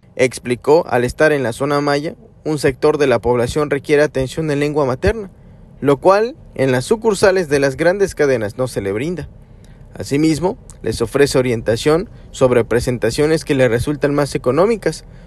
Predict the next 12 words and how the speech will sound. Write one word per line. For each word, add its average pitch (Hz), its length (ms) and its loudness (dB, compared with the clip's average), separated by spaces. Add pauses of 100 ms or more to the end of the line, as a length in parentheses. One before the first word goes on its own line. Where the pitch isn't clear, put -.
(160)
lo 131 200 4
cual 160 220 4
los 151 120 0
clientes 139 440 0
valoran, 127 440 2 (400)
y 117 160 -2
así 151 260 2
es 208 120 4
como 202 300 4
ha 180 80 6
logrado 147 380 2
subsistir 135 640 -8